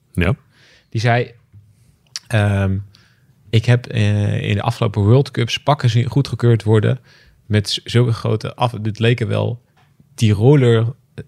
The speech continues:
Speaker 2: eh, zelfver-, ver-, nee, ik kan het niet. <laughs> Zelfvermieting, zoiets. Het, als Tirolse tentverhuur. <laughs>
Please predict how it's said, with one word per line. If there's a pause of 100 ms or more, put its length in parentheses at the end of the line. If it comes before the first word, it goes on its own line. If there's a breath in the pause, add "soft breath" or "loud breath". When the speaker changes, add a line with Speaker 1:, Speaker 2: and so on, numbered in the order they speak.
Speaker 2:
eh,
zelfver-,
ver-, (120)
nee,
ik
kan
het
niet.
<laughs>
Zelfvermieting,
zoiets. (480 loud breath)
Het,
als
Tirolse (440)
tentverhuur.
<laughs>